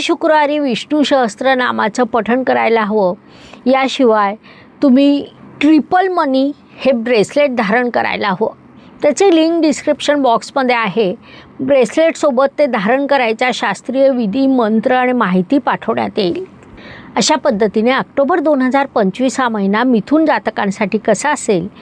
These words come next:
हे समजून घेण्यासाठी एवढी माहिती पुरेशी आहे.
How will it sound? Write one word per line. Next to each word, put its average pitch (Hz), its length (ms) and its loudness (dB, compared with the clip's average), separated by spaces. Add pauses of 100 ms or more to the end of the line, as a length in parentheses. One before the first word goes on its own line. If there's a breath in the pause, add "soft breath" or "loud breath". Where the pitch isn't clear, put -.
(380 loud breath)
हे 311 80 2
समजून 269 500 2
घेण्यासाठी 214 560 0
एवढी 214 280 4
माहिती 196 420 2
पुरेशी 196 540 0
आहे. 190 340 -4